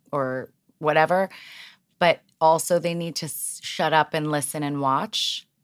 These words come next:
so that they understand what's out there. So what is the me-, maybe there's a larger message that Key and Peele has.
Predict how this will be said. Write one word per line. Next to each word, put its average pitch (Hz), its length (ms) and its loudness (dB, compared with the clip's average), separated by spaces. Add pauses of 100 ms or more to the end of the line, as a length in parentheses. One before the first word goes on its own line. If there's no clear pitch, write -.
(460)
so 180 240 0
that 165 220 2
they 170 160 2
understand 160 460 -4
what's 151 180 -4
out 165 220 -2
there. - 200 -6
So 156 160 -2
what 165 180 0
is 160 140 -4
the 165 80 -4
me-, 160 180 -4
maybe 185 380 0
there's 170 220 2
a 165 80 2
larger 156 320 0
message 156 420 -4
that - 180 -4
Key 143 220 -6
and 143 160 -4
Peele 143 240 -6
has. - 720 -8